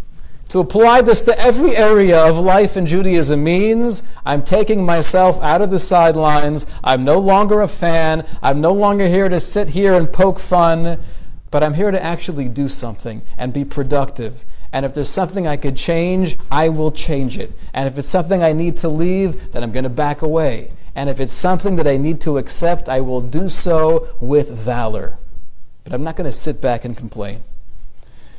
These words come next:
This is one of the main themes of Hanukkah. With Hanukkah coming up in a few days, probably one of the most famous stories that the kids learn about in school, we find in the book of the Maccabees,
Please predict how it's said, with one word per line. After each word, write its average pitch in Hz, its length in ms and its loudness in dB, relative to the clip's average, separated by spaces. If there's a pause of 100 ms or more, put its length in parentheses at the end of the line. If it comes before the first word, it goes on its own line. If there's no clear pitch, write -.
(680)
This 196 180 -4
is 196 80 0
one 202 140 -2
of 180 80 0
the 156 60 -2
main 147 280 0
themes 151 360 -6
of 107 80 -12
Hanukkah. 110 500 -10 (920)
With 120 120 -20
Hanukkah 147 360 -8
coming 143 320 -6
up 139 180 -6
in 120 60 -8
a 117 60 -10
few 151 220 -8
days, 131 560 -2 (1300)
probably 175 260 0
one 156 160 -2
of 139 100 -6
the 139 80 -4
most 135 260 -4
famous 170 380 -6
stories 151 580 -2
that 131 240 -4
the - 80 -12
kids 151 300 -4
learn 147 200 -2
about 135 240 -2
in 127 100 -4
school, 135 680 -4 (380)
we 127 120 -8
find 151 340 0
in 143 80 -2
the 127 80 -4
book 147 220 0
of 139 60 -2
the 127 80 0
Maccabees, 135 800 -2